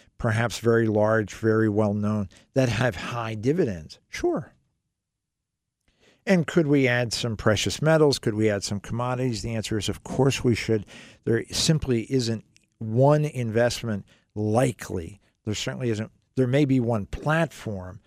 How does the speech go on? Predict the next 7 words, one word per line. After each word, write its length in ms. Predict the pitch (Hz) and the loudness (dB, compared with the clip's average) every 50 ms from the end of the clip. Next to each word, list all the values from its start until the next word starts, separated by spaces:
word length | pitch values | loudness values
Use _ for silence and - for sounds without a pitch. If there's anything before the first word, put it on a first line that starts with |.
| _ _ _ _ - | _ _ _ _ -10
but 100 | 120 - | -8 -6
there's 160 | - 117 107 | -4 -4 -4
certainly 300 | - - 139 139 139 131 | -4 -6 -6 -6 -6 -6
not 200 | 120 113 117 117 | -6 -6 -6 -8
one 200 | 113 113 110 107 | -8 -8 -8 -6
investment 720 | 107 101 95 87 87 95 110 107 101 - - - 107 101 - _ _ - | -6 -8 -8 -8 -4 0 0 0 0 -2 -6 -6 -8 -8 -10 _ _ -10
type 440 | - - - 117 104 90 85 - | -8 -4 -2 -2 -2 -2 -4 -8